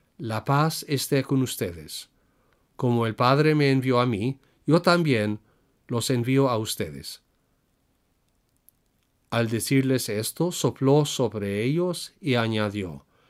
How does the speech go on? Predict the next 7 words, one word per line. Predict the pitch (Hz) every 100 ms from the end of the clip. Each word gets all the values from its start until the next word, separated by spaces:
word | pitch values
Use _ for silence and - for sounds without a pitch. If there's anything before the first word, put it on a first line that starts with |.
| _ _ _
"Reciban | 117 113 - 170 165 170 175 185 - _ _ _ -
al | 117
Espíritu | 117 - 147 151 147
Santo. | 127 113 82 80 78 71 _ _ _ _ _ _
Los | 120 110 -
pecados | 120 - 120 135 175 165 - - - -
serán | - 135 120 127 147